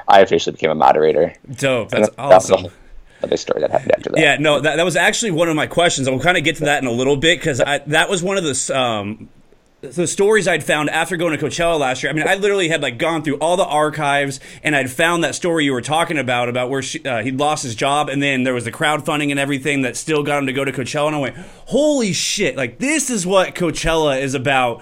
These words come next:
Speaker 1: Yeah.
Speaker 2: right here," you know? I thought that was an
Speaker 1: Yeah.
Speaker 2: awesome story. I mean, let's actually get to that right now. If you wouldn't
Speaker 1: Yeah.
Speaker 2: mind, kinda expand on the story that you were just
Speaker 1: Yeah.
Speaker 2: talking about and talk about how that
Speaker 1: Yeah.
Speaker 2: all kind of,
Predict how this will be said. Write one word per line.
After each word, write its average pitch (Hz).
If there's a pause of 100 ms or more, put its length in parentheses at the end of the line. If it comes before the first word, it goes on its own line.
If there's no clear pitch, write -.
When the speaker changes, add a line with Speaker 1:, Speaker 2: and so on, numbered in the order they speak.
Speaker 1:
Yeah. -
Speaker 2:
right 160
here," 143
you 113
know? 113
I 127
thought 165
that 170
was 156
an 139
Speaker 1:
Yeah. 131
Speaker 2:
awesome 135
story. 151
I 139
mean, 147
let's 214
actually 330
get 214
to 220
that 180
right 165
now. 170
If 123
you 175
wouldn't 233
Speaker 1:
Yeah. 202
Speaker 2:
mind, 208 (260)
kinda 226
expand 196
on 180
the 151
story 165
that 151
you 151
were 147
just 127
Speaker 1:
Yeah. 147
Speaker 2:
talking 165
about 117
and 120 (140)
talk 165
about 170
how 165
that 156
Speaker 1:
Yeah. -
Speaker 2:
all 151
kind 156
of, 131